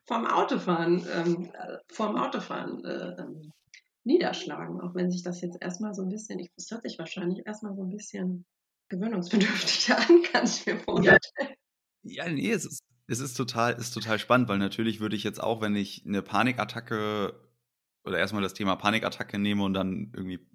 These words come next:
Speaker 2: Panikattacke wegen im Verkehr, wegen Autofahren, würde ich nicht sofort auf
Speaker 1: <laughs>
Speaker 2: frühkindliche Beziehungen schließen, aber es ist total spannend, das eben so auch zu sehen. Und das,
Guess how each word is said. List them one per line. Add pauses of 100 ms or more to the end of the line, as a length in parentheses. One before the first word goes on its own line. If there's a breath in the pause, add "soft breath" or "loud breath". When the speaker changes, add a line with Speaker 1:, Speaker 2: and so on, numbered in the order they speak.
(120)
Speaker 2:
Panikattacke
wegen
im
Verkehr,
wegen
Autofahren,
würde
ich
nicht
sofort
auf
Speaker 1:
<laughs>
Speaker 2:
frühkindliche
Beziehungen
schließen,
aber
es
ist
total
spannend,
das
eben
so
auch
zu
sehen.
Und
das,